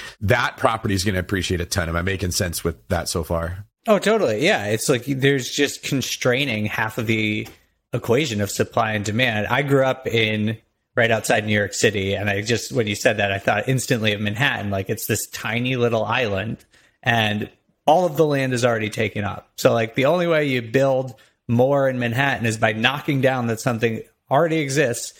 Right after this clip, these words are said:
Speaker 2: and building something bigger on it, which is super expensive.
Speaker 1: There you
Speaker 2: It
Speaker 1: go.
Speaker 2: takes forever. And that's why homes appreciate. For ten years before I moved to Amsterdam, I lived in Denver, and you may have heard of, you know, it's a smaller town, but Boulder, Colorado.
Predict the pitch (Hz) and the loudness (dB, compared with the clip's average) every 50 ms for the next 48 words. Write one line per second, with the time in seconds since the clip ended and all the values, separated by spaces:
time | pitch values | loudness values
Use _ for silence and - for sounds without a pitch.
0 | - _ _ - 123 120 135 135 127 135 123 - - 139 120 123 123 120 110 107 | -20 _ _ -2 2 2 2 4 2 0 0 0 -2 -2 0 -2 -2 -2 0 2
1 | 127 135 131 123 117 110 101 95 92 98 95 - 101 120 120 - 123 104 - - | 2 2 2 0 0 0 -2 -4 -6 -6 -6 -4 -4 -6 -4 -2 -4 -4 -4 -2
2 | - 202 208 170 190 175 143 - - - 143 135 131 - 143 127 123 - 82 82 | -2 -2 0 2 0 -2 -2 -2 -2 -2 -2 0 0 0 2 2 2 0 0 -2
3 | 85 85 85 85 85 85 80 165 180 170 - - 151 139 139 127 123 120 123 120 | -2 0 0 0 0 0 0 0 0 -2 -2 -2 0 2 2 2 2 2 2 0
4 | 117 117 117 - - _ - 123 113 117 117 127 - - 151 135 135 131 131 127 | 0 -2 -4 -10 -16 _ -4 0 0 2 0 0 0 2 2 2 4 2 2 0
5 | 131 135 - - _ _ - 185 190 175 151 143 - 127 117 101 - - 117 104 | 0 -2 -6 -12 _ _ 2 2 2 2 -2 -2 -2 -2 -2 -2 -2 -2 -2 -2
6 | 98 98 101 - - _ _ _ _ - 143 - 185 190 202 190 175 185 190 170 | -2 -4 -6 -10 -18 _ _ _ _ -2 0 2 2 2 2 2 2 0 0 0
7 | 139 143 147 - - 147 139 135 135 135 127 120 - 127 - - 165 196 202 190 | 0 -2 -2 0 2 2 2 2 0 -2 -2 -2 -4 -2 0 0 0 0 0 -2
8 | - - 131 123 120 117 120 120 120 120 120 - 131 127 123 123 123 127 127 123 | -4 -2 0 2 2 2 2 0 -2 -2 -2 -2 0 2 2 4 4 2 2 2
9 | 123 131 127 123 113 156 160 175 165 135 120 117 113 107 - 117 117 113 110 113 | 0 -2 -2 2 2 2 2 2 2 2 2 2 0 0 0 0 0 0 0 -2
10 | 113 - - _ _ _ _ _ - 156 147 143 147 143 135 123 117 139 135 123 | -4 -6 -8 _ _ _ _ _ -4 0 0 2 2 2 0 0 0 0 0 0
11 | 117 113 113 - 165 143 139 143 131 113 110 104 - 127 - - 147 127 123 120 | 0 -2 -6 -6 -4 -2 0 2 2 0 0 -2 -4 -6 -4 0 0 2 2 2
12 | 113 - - 160 143 117 110 110 107 - - 131 123 131 123 131 123 - - 123 | 0 -2 -2 -2 -2 0 -2 -2 -2 2 2 2 2 2 0 -2 -2 -2 -2 -2
13 | 110 113 113 117 139 156 147 117 110 107 - | 0 0 2 2 0 0 0 -2 -2 -4 -6